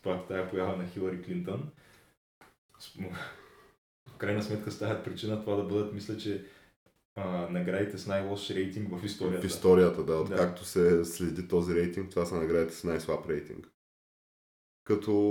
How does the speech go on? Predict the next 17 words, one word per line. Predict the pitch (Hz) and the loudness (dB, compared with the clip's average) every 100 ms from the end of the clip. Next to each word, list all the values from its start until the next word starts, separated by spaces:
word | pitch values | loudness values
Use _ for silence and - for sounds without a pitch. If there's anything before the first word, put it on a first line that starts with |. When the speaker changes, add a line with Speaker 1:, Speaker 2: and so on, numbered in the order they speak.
| 104 92 - - | 4 2 -4 -6
Speaker 2:
то | 113 | -6
това | - 127 | 0 2
е | 131 | 2
някакво | 135 - 139 | 0 2 2
логично | 123 135 - 113 | 2 0 -2 0
нещо, | 82 - 87 | 0 -2 -8
в | |
смисъл | 90 90 95 95 92 87 - _ - - _ _ _ _ _ _ - - - | -6 -6 -2 -2 -2 -6 -18 _ -20 -20 _ _ _ _ _ _ -20 -20 -4
то | 92 | 0
нямаше | 90 87 87 92 | 2 2 0 2
как | 90 | 2
да | 87 | 2
не | 87 | 0
се | 85 | -2
стигне | - 87 | -6 -4
оттам, | 80 - 67 76 | -2 -4 -6 -8
понеже | 78 87 82 87 87 | -6 -4 -2 -2 -2